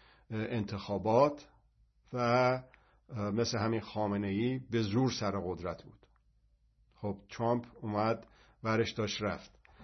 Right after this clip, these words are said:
حالا دلش واسه مردم ونزوئلا سوخته بود که ورش داشت رفت. اون اپوزیسیونی که تبلیغ می‌کردن امریکایی‌ها دور، قبل از ترامپ، در ابتدای ترامپ هم همینجور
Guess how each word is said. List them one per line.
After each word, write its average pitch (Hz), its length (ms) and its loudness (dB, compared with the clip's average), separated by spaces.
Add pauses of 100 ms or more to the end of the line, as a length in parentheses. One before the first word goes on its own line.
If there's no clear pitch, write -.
(160)
حالا 110 240 -2
دلش 127 420 2
واسه 117 200 -2
مردم 117 380 4
ونزوئلا 113 720 2
سوخته 151 400 0
بود 135 440 -4 (320)
که 117 100 -4
ورش 120 300 2
داشت 113 260 -4
رفت. 113 400 0 (1040)
اون 147 240 0
اپوزیسیونی 127 960 2
که 127 420 2 (280)
تبلیغ 127 460 4
می‌کردن 123 520 4
امریکایی‌ها 104 600 0
دور، 104 500 -2
قبل 107 280 4
از 104 160 0
ترامپ، 104 640 -4
در 107 220 -2
ابتدای 107 380 -4
ترامپ 104 380 -4
هم 101 120 -4
همینجور 92 460 -4